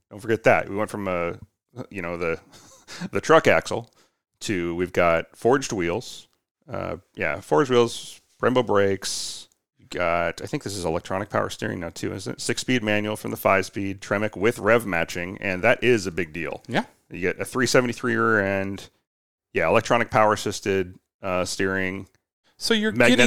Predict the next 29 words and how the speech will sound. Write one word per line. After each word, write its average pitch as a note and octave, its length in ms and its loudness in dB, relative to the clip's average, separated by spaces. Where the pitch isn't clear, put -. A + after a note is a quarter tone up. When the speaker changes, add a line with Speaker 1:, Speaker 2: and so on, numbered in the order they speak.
Speaker 2:
getting F#3+ 120 2
more - 200 8
Speaker 1:
magnetic - 120 2
Speaker 2:
bang. D3+ 220 6
Speaker 1:
ride. G#2 520 4
You're A2+ 120 -2
getting A2+ 560 4
way F#3+ 560 4
more F2 260 -4
bang. D2 300 -10
Speaker 2:
And D3+ 460 2
it's - 160 -6
kept - 320 2
up D3+ 160 4
with B2+ 180 -2
inflation A#2+ 520 0
and, B2 160 -2
and A#2 260 -4
the A2 380 -4
Speaker 1:
Mm-hmm. C#3+ 340 -8
Speaker 2:
Okay. D3 360 -4
Speaker 1:
And A2 100 -4
you're G#2 80 2
getting G2+ 240 2
way G#2+ 160 6
more B2+ 160 0
technology G2+ 640 2
that F2+ 200 2
w-, B2 240 0